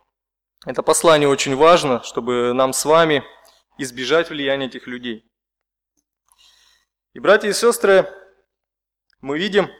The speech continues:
что в третьем стихе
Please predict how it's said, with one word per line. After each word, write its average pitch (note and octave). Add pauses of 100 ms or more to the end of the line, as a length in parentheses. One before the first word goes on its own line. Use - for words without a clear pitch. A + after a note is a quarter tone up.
(840)
что - (680)
в -
третьем G#3+
стихе E3+